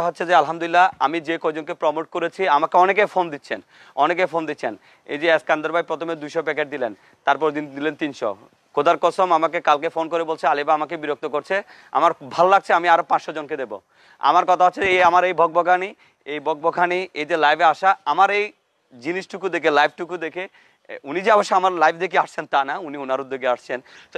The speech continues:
এখানে যদি সমাজে কেউ উদ্যোগী হয়, ওই মানুষগুলা পেয়েছে। একজন মানুষ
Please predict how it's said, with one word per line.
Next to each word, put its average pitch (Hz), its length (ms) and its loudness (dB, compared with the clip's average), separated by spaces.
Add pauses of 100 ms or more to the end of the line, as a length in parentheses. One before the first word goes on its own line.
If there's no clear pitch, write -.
এখানে 202 380 0
যদি 220 160 -8
সমাজে 196 340 -4
কেউ 202 220 -4
উদ্যোগী 180 320 -2
হয়, 123 160 2 (420)
ওই 208 100 0 (100)
মানুষগুলা 160 440 2 (240)
পেয়েছে। 127 300 -8 (600)
একজন 135 320 -2
মানুষ 139 260 2